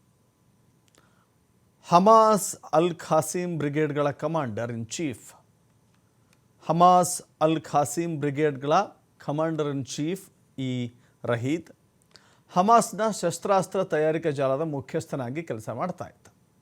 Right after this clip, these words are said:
ರಹೀದ್ ಗಾಜಾ ಸಿಟಿ ಬೆಟಾಲಿಯನ್ನ ಮಾಜಿ ಮುಖ್ಯಸ್ಥ ಕೂಡ. ಅಕ್ಟೋಬರ್ ಎರಡು ಸಾವಿರದ ಇಪ್ಪತ್ತ್ಮೂರರಲ್ಲಿ ಇಸ್ರೇಲ್ ಮೇಲೆ ದಾಳಿಗೆ ಸಂಚನ್ನು ರೂಪಿಸಿದ್ದ ವ್ಯಕ್ತಿ ಇವನು.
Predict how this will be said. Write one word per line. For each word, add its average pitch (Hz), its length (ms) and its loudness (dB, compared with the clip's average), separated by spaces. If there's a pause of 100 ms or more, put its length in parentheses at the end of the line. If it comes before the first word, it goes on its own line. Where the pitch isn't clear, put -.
(960)
ರಹೀದ್ 208 520 4 (100)
ಗಾಜಾ 180 360 4
ಸಿಟಿ 202 420 -4
ಬೆಟಾಲಿಯನ್ನ 165 640 -2
ಮಾಜಿ 147 460 -4
ಮುಖ್ಯಸ್ಥ 147 440 -8
ಕೂಡ. 98 260 -10 (1120)
ಅಕ್ಟೋಬರ್ 214 440 6
ಎರಡು 190 200 2
ಸಾವಿರದ 185 300 0
ಇಪ್ಪತ್ತ್ಮೂರರಲ್ಲಿ 156 840 -4
ಇಸ್ರೇಲ್ 185 560 -2
ಮೇಲೆ 156 200 -2
ದಾಳಿಗೆ 131 400 -2
ಸಂಚನ್ನು 143 500 -6
ರೂಪಿಸಿದ್ದ 123 480 -10
ವ್ಯಕ್ತಿ 170 360 -8
ಇವನು. 98 300 -14